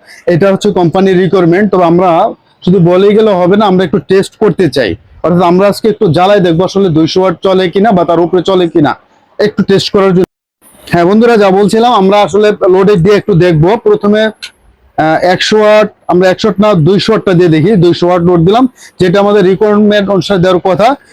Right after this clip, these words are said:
এখন আমরা বাড়াই দেখবো। হ্যাঁ, আমরা on duty কিন্তু তিনশো ওয়াট দিছি,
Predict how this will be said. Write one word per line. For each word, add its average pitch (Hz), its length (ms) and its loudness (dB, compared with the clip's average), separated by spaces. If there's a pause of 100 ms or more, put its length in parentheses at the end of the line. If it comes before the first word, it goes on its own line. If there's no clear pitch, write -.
(120)
এখন 208 260 0
আমরা 208 220 2
বাড়াই 175 400 2
দেখবো। 180 480 0 (800)
হ্যাঁ, 117 120 0
আমরা 180 300 0
on 202 40 0
duty 214 240 2
কিন্তু 233 220 2
তিনশো 240 320 0
ওয়াট 220 120 2
দিছি, 151 380 0